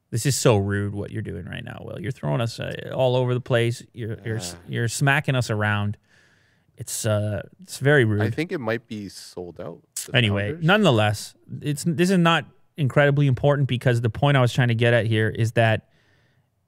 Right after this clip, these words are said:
Speaker 1: uh, you need, you need the invite code from either of those to get any further past the initial setup process that currently exists on the app. So obviously those individuals are gonna get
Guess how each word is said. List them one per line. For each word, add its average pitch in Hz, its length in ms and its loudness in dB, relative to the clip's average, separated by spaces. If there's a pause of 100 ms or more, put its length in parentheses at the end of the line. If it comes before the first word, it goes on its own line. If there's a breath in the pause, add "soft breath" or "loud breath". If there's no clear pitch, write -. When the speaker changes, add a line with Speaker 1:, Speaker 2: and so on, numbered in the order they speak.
(180)
Speaker 1:
uh, 113 360 0
you 139 140 4
need, 147 340 4
you 147 120 2
need 160 280 4
the 139 140 2
invite 139 580 4
code 120 280 2
from 117 180 0
either 143 320 2
of 110 140 0
those 110 240 2
to 123 100 -4
get 117 220 2
any 127 220 2
further 120 440 0
past - 640 -4
the 113 220 -4
initial 110 580 -2 (400 soft breath)
setup 107 380 -2
process 107 460 -2
that - 180 -10
currently 135 380 0
exists 139 300 -2
on 139 120 0
the 139 100 0
app. 135 340 2 (500 soft breath)
So 110 640 2 (360)
obviously 120 380 2
those 113 220 2
individuals 107 600 0
are 101 60 -2
gonna 104 180 -2
get 107 320 -2